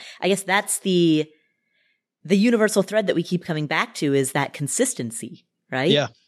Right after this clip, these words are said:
Speaker 1: And, and
Speaker 2: Yeah.
Speaker 1: what we've seen across domains is that consistency is the key to anything. If you want to improve your health, consistency in what you eat and how you exercise and how much you sleep is going to take you a lot further than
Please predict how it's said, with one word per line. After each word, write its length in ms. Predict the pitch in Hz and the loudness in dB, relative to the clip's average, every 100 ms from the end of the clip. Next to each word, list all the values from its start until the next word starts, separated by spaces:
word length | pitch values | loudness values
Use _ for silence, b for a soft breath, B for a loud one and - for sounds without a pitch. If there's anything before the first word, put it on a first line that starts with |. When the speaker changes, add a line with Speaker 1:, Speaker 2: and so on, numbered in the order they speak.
| - | -2
Speaker 1:
And, 180 | 247 247 | 0 2
and 160 | 262 | 2
Speaker 2:
Yeah. 60 | 262 | 2
Speaker 1:
what 100 | 302 | 2
we've 180 | 311 269 | 2 0
seen 380 | - 349 285 233 | 0 2 2 2
across 520 | 208 - 226 247 - | -2 -2 0 0 2
domains 680 | 202 175 185 277 175 143 | 2 4 4 4 4 4
is 160 | - 156 | 0 2
that 180 | 175 - | 0 0
consistency 720 | 190 180 247 262 269 226 180 | 0 0 -2 -2 -2 0 2
is 120 | 160 | 0
the 100 | 160 | -2
key 240 | - 196 180 | -6 -4 -4
to 200 | - - | -4 2
anything. 600 | 214 233 - 135 127 - B B - | 2 2 -2 -8 -10 -12 B B -8
If 180 | 170 202 | -6 -2
you 140 | 233 | 0
want 420 | 196 202 208 208 | 0 0 0 -4
to 600 | - 196 180 170 165 160 - _ _ _ _ _ _ _ _ _ - | -6 2 4 4 2 0 -4 _ _ _ _ _ _ _ _ _ 0
improve 380 | 180 170 240 175 | 0 4 2 4
your 100 | 131 | 0
health, 580 | - 220 147 - - _ _ _ _ _ _ - | 2 0 -2 -8 -20 _ _ _ _ _ _ 0
consistency 840 | 208 196 233 226 226 196 180 160 | 0 2 0 0 0 0 0 0
in 280 | - 156 147 | 0 -2 -2
what 160 | 143 | -4
you 120 | 143 - | -4 -4
eat 200 | 190 - | -6 -6
and 80 | |
how 120 | 135 135 | -6 -4
you 140 | 131 | -4
exercise 680 | 139 - 165 - 160 156 151 | -4 -4 -6 0 2 2 -2
and 80 | 135 | -6
how 100 | 135 | -6
much 220 | 131 - | -6 -8
you 60 | - | -8
sleep 440 | - 202 190 185 b b b b _ _ _ - | -4 0 0 -2 b b b b _ _ _ 0
is 180 | 185 180 | 0 0
going 440 | - 185 196 196 | 0 2 4 2
to 360 | 196 190 175 165 | 0 2 2 2
take 320 | - 175 175 | 0 -2 2
you 120 | 170 | 0
a 40 | 143 | 0
lot 360 | 143 175 180 | 0 0 -2
further 440 | - 196 202 160 135 | -2 0 2 0 0
than 200 | 143 | -2